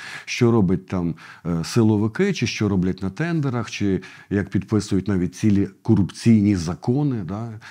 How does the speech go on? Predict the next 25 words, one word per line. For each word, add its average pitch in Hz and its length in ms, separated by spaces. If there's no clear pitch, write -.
чи - 200
як, 95 340
е, 98 40
цілі 110 320
корупційні 101 640
рішення 92 440
робить 92 280
Верховний 90 440
суд, 147 380
да. 120 220
Але 120 420
це 160 120
деталі. 135 560
Головне, 113 400
що 139 220
вони, 123 240
е, 135 80
входять 185 520
от 120 140
такий, 147 300
знаєте, 127 380
що 110 160
ми 123 140
як 117 200
Лаокоон, 117 800